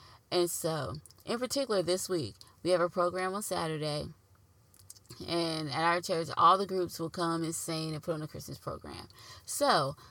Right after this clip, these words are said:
I had rehearsal last night. I have a rehearsal tonight.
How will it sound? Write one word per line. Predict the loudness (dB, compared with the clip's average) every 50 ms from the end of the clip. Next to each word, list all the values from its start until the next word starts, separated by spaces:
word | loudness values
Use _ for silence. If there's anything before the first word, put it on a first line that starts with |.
| -8 -2 0
I | 2 2
had | 4 2 2 2
rehearsal | 0 -2 -2 -2 -4 -2 -2 0
last | 0 0 0 0 -2 -4
night. | -2 0 0 2 0 0 -2
I | -2
have | -2 0 0
a | 0
rehearsal | -2 0 0 -2 -2 -2 -4 -6 -6
tonight. | -6 -6 -4 -2 -2 -2 0 0 0 0 -2 -4 -6